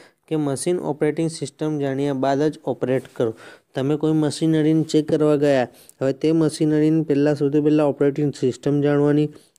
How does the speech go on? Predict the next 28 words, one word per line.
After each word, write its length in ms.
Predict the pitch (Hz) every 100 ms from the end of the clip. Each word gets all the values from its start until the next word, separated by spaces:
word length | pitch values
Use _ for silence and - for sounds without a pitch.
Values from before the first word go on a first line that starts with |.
| _ -
કે 120 | 143
કયા 400 | - 131 135 143
પ-, 160 | 143 139 - _ _ -
કયા 200 | 139 143
બાદ 240 | 143 143 143 -
કયા 220 | 139 139
બાદ 220 | 143 143 -
કયું 320 | 143 147 -
step 300 | - - 147
by 240 | 143 151
step 300 | 147 - 151 147 - _ _
તે 80 | 147
મશીનરી 560 | 143 135 - 151 143 147
કઈ 200 | 143 147
રીતના 360 | 151 - 147
કામ 380 | 143 131 127 160
કરે 280 | 156 151 131
છે 200 | - 113 - - _
તે 120 | - 135
જાણ્યા 340 | 139 135 139
પછી 380 | 139 123 - 160
જ 160 | 160
તેને 180 | - 143
ઓપરેટ 440 | 135 117 131 135 135
કરવું 480 | 123 117 131 160 - _ _
જોઈએ. 480 | 135 120 127 117 110 - _ _ _ _ _ _ _ _ _ _ _ _ _ _ _ _ _ _ _ _ _ _ _ _
નેક્સ્ટ 320 | 143 151 156 -
છે 240 | 151 156